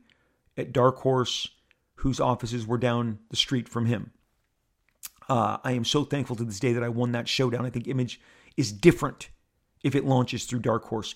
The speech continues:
and, and is with Mike Richardson. Um, but, but because Valentino was in Southern California and Jim Lee was in Southern California and Mark Silvestri was in Southern California, I hope that, I think that swayed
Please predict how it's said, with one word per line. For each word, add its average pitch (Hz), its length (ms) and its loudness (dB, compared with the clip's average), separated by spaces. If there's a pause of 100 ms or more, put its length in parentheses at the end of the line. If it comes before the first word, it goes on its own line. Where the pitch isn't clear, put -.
and, 120 260 -2 (140)
and 127 100 0
is 110 140 -4
with 117 140 -4
Mike 120 220 2
Richardson. - 520 -8 (840)
Um, 123 320 0
but, 127 320 0
but 117 320 -2
because 139 680 0 (260)
Valentino 143 600 2
was 127 200 2
in 127 80 0
Southern 123 280 -2
California 120 560 0
and 104 100 0
Jim 131 220 0
Lee 127 100 4
was 120 160 2
in 113 80 -2
Southern 117 240 -2
California 113 460 0
and 104 80 0
Mark 123 160 2
Silvestri 123 400 -4
was 113 160 -4
in 110 80 -6
Southern 117 200 -4
California, 113 540 -2 (420)
I 120 60 0
hope 117 240 -2
that, 117 240 -2
I 107 60 -6
think 123 160 -4
that - 160 -6
swayed 127 640 2